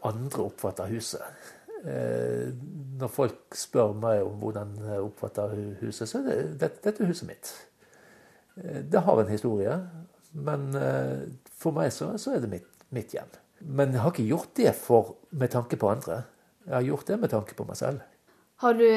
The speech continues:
Speaker 2: klart å skapt mye glede her?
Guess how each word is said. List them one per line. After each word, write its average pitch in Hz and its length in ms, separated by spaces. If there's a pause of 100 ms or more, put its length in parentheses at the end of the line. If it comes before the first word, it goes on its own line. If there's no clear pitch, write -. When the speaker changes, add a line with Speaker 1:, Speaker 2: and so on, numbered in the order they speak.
(160)
Speaker 2:
klart - 320
å 220 80
skapt 220 400
mye 214 240
glede 202 480 (560)
her? 214 160